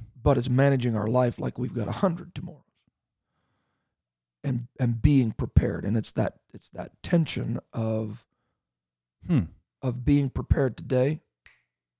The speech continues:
Speaker 1: to be raptured.
Speaker 2: It's the ultimate balancing act.
Speaker 1: It is.
Speaker 2: Right?
Speaker 1: It is. And I think that's why,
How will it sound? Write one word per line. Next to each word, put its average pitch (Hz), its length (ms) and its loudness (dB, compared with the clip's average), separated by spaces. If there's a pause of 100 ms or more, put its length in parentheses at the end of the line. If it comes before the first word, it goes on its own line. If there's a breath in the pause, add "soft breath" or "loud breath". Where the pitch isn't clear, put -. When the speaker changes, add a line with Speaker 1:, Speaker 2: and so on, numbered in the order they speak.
(340)
Speaker 1:
to - 100 -10
be 117 120 0
raptured. 117 580 -2 (480)
Speaker 2:
It's 101 160 -12
the 104 100 -2
ultimate 117 380 0
balancing 107 640 -2
act. 104 480 -6
Speaker 1:
It 110 80 -4
is. 131 260 2
Speaker 2:
Right? 117 220 -6 (500)
Speaker 1:
It 113 140 -2
is. 135 340 2 (360 loud breath)
And 131 100 0
I 127 60 2
think 156 280 0
that's 143 220 4
why, 143 400 4